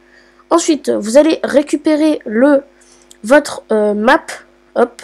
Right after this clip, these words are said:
affiché dans le Finder. Vous allez l'ouvrir. Ce qui va créer un dossier que vous avez juste ici. Alors, j'en avais déjà créé un. Lui, on peut le mettre à la poubelle.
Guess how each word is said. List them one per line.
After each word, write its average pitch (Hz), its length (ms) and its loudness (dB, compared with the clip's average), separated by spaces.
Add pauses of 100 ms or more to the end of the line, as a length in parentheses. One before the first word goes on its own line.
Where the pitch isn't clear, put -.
(140)
affiché 302 380 0
dans 294 80 2
le 285 60 2
Finder. 214 420 -2 (720)
Vous 262 100 0
allez 277 220 6
l'ouvrir. 262 760 0 (2000)
Ce - 120 -4
qui 233 160 -6
va 233 260 0
créer 320 380 0
un 311 100 4
dossier 277 480 0 (520)
que - 80 -12
vous 208 100 -6
avez 208 160 -4
juste - 220 -12
ici. 339 280 -8
Alors, 202 200 -6
j'en 196 160 -6
avais 196 160 -4
déjà 214 260 -4
créé - 380 -10
un. 269 120 -6 (440)
Lui, 226 120 -8 (120)
on 240 80 -8
peut 247 100 -6
le 240 80 -2
mettre 214 220 -8
à - 20 -8
la 202 60 -8
poubelle. 220 380 -6